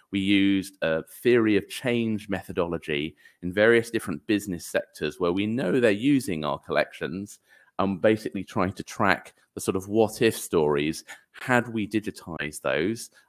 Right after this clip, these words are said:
and kind of scaling up their existing use, what would be the economic benefit?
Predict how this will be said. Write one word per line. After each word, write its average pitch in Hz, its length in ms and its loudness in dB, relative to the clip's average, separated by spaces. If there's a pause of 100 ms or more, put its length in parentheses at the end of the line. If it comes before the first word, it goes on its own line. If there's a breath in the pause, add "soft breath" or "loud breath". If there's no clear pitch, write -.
and 82 100 -10
kind 87 160 -10
of - 60 -12
scaling 104 480 2
up - 220 -2
their 85 140 0
existing 85 580 -2
use, 76 420 -2 (280 loud breath)
what 98 140 4
would 98 140 2
be 95 140 2
the 90 160 4
economic 87 600 -4
benefit? - 500 -8